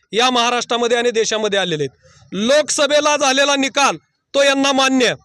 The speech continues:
त्यावेळेस मशीन चांगली. दिल्लीमध्ये केजरीवालचं सरकार आलं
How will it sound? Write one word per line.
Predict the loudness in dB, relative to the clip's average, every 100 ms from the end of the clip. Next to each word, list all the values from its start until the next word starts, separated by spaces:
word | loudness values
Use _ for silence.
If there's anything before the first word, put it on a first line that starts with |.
| _ _ _ 0
त्यावेळेस | 2 4 2 2
मशीन | 0 0 0
चांगली. | 0 -2 0 -2 -4 _ _ _ _ -20 _ _ _ _ -6
दिल्लीमध्ये | -2 0 0 2 0
केजरीवालचं | 2 0 2 2 2 0
सरकार | 0 0 0 2
आलं | 2 0